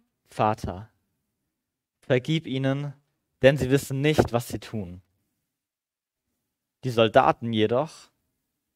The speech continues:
würfelten und verlosten seine Kleider unter sich. Und das Volk stand da und sah zu. Und ihre führenden Männer spotteten. Andern hat er geholfen.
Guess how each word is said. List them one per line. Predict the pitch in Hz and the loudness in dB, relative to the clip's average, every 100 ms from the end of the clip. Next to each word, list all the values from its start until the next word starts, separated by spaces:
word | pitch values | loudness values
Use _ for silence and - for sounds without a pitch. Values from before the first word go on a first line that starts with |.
| _ - | _ -8
würfelten | 123 156 - 123 110 110 | 2 2 2 -4 -4 -6
und | 101 | -6
verlosten | 110 101 110 - 110 | -6 -4 -6 -8 -10
seine | 101 92 95 | -6 -6 -8
Kleider | - 90 90 - | -10 -10 -10 -14
unter | 98 101 | -18 -18
sich. | 95 92 - - _ _ _ _ _ _ _ _ _ _ _ _ _ _ _ _ _ _ _ _ _ _ | -10 -10 -10 -16 _ _ _ _ _ _ _ _ _ _ _ _ _ _ _ _ _ _ _ _ _ _
Und | 120 | -2
das | 127 | -2
Volk | - 139 175 | 4 2 2
stand | - 123 113 | 0 -2 2
da | 120 127 | 4 4
und | 120 117 | 4 -2
sah | 120 107 | -4 -6
zu. | - 120 - _ _ _ _ _ _ _ _ _ _ _ _ _ _ - | -6 -12 -12 _ _ _ _ _ _ _ _ _ _ _ _ _ _ -14
Und | 127 | -4
ihre | 120 120 | -2 -2
führenden | - 151 147 127 | 0 0 2 0
Männer | 123 139 147 - - _ _ _ _ _ _ _ | 2 2 2 -2 -16 _ _ _ _ _ _ _
spotteten. | - - 117 - - 85 107 _ _ _ _ _ _ _ _ _ _ _ _ _ _ _ _ _ _ _ _ _ - | -18 -2 -2 -2 -8 -10 -16 _ _ _ _ _ _ _ _ _ _ _ _ _ _ _ _ _ _ _ _ _ -2
Andern | 127 131 | 2 2
hat | 143 | 4
er | 113 | 2
geholfen. | 101 110 110 - 95 | 2 0 -2 -4 -14